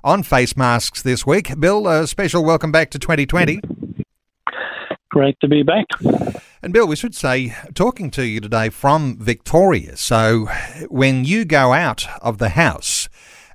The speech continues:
Speaker 1: uh, you will need to be wearing a face mask or face something like a two hundred dollar fine.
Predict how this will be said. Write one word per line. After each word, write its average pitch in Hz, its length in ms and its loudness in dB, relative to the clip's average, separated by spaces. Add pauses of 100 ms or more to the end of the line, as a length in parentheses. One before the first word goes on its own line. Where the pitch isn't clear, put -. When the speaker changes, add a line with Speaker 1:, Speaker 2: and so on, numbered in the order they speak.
Speaker 1:
uh, 110 60 -4
you 135 460 2
will 127 220 2
need 147 220 2
to 127 80 -4
be 123 100 2
wearing 127 460 2
a 110 60 -2
face 151 380 -2
mask 156 400 -6
or 135 220 2
face 143 320 0
something 135 500 -4
like 127 240 2
a 120 140 0
two 156 360 2
hundred 127 300 2
dollar 113 260 0
fine. 135 640 2